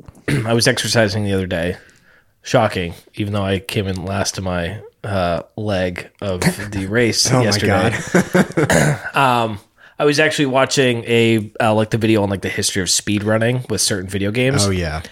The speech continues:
Speaker 1: And one of the most popular speed running games right now, or even, like, over the last, like, twenty years,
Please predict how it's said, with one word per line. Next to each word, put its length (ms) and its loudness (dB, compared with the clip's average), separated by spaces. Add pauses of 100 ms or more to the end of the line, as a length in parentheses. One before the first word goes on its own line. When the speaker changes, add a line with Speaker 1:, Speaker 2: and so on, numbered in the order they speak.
(300)
Speaker 1:
And 480 0
one 220 2
of 60 4
the 100 4
most 400 2
popular 560 0
speed 280 -2
running 240 -2
games 480 -4
right 280 -4
now, 480 -8 (580)
or 140 2
even, 200 2
like, 340 0
over 160 2
the 80 2
last, 260 4
like, 140 -4
twenty 260 -2
years, 560 -2